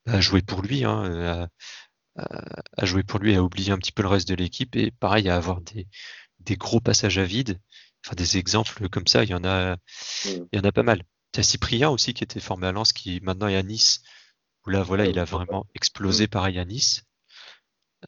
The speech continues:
Speaker 2: Ah oui, c'est un très bon joueur, ouais.
Speaker 1: Ouais, Cyprien, excellent joueur.
Speaker 2: Mm.
Speaker 1: Varane, qui a fait quelques matchs chez nous, tu vois, il a fait, euh,
Speaker 2: Ah oui.
Speaker 1: ouais, Varane, je crois, alors je crois qu'il a fait,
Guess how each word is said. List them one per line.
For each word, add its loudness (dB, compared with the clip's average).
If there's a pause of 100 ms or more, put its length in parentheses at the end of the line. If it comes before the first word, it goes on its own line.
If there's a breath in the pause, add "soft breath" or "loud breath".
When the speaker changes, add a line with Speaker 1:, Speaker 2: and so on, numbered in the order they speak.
Speaker 2:
Ah -2
oui, 0
c'est -12
un -14
très -10
bon -8
joueur, -4 (120)
ouais. -14 (220)
Speaker 1:
Ouais, 4
Cyprien, 0
excellent -4
joueur. -4 (460)
Speaker 2:
Mm. -8
Speaker 1:
Varane, 6 (100)
qui -12
a -6
fait -6 (100)
quelques -2
matchs -2
chez -4
nous, -6
tu -12
vois, -6
il -12
a -18
fait, -10
euh, -12 (140)
Speaker 2:
Ah 6
oui. 4 (720)
Speaker 1:
ouais, 8
Varane, 6
je 0
crois, -4
alors -8
je -6
crois -4
qu'il -8
a 0
fait, -2